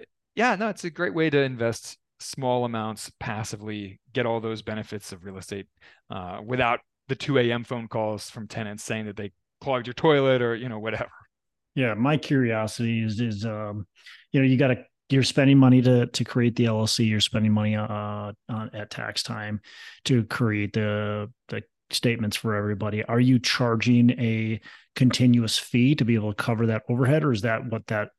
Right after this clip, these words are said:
Speaker 2: original, um, membership fee co-, covers?
Speaker 1: So that is, those are just expenses of the L L C. They're shared proportionately by the, the members who are participating in that L L C.
Speaker 2: Yep.
Speaker 1: So,
Speaker 2: Okay.
Speaker 1: uh, yeah, it's, it's not like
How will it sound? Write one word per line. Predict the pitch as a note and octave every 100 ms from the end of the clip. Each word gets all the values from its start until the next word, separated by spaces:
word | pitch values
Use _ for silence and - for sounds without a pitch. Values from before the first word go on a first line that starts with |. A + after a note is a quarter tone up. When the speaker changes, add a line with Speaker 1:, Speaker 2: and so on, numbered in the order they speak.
| -
Speaker 2:
original, | A2+ A2+ G2+ G#2 G#2 G2+ _ _ _ _ _ -
um, | - G#2+ A2 G#2+ - _
membership | B2+ A#2 G#2 A#2 -
fee | G#2+
co-, | - G2+ -
covers? | - G2+ G2 - _ _ _ _ _ _ _ _ _ _
Speaker 1:
So | - D3+ C#3
that | E3 E3+
is, | D3 - _ -
those | E3+ C#3+
are |
just | C3+ A#2
expenses | A2 - C3 B2+ C3
of | B2+ A#2
the | A#2
L | A2+
L | A2
C. | - F3+ F#3
They're | C3+ B2
shared | A2+ C#3 B2+ A#2
proportionately | B2 - A#2+ A2+ B2+ A2+ A2+ A2
by | G2 A2+ A2+ A2+ A2+
the, | A2 A2+ G#2+ G2+
the | -
members | A2+ A#2+ A#2 - G#2+
who | B2+
are | A2+
participating | - A2+ B2+ G#2 A2 G#2
in | G#2
that | G2+ F#2+ -
L | G2
L | D#2+
C. | D#2 - - _ _ _ -
Speaker 2:
Yep. | G#2 - - - _ _ _ _ _ _
Speaker 1:
So, | - -
Speaker 2:
Okay. | - _ -
Speaker 1:
uh, | A#2+ G2+ G2+ - _ _ -
yeah, | - B2+ F#2
it's, | A2+ -
it's | C3+ -
not | C3+
like | A#2+ A2+